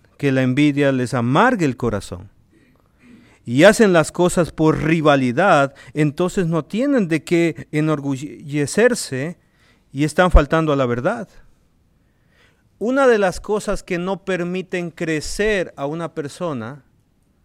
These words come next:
es estar pensando en qué pensará otra persona.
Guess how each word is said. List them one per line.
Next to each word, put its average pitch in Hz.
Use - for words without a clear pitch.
es 226
estar 170
pensando 131
en 139
qué 156
pensará 131
otra 123
persona. 120